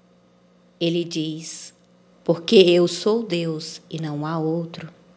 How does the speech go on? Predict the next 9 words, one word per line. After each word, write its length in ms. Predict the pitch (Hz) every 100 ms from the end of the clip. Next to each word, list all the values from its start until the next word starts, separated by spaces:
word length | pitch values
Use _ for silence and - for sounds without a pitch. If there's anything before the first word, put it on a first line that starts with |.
| _ _ _ _ _ _ _ _ - - -
Apenas 540 | 214 208 269 269 269
há 140 | 262 254
um 200 | 302 320
Deus 680 | 233 220 170 - - - - _ _ _ _
que 120 | 214
governa 720 | 180 196 190 202 202 185 170 - _ _ -
tudo 540 | 285 277 277 277 277 - _ _ _ _
e 100 | 208
todos. 720 | 202 - 165 160 156 160 -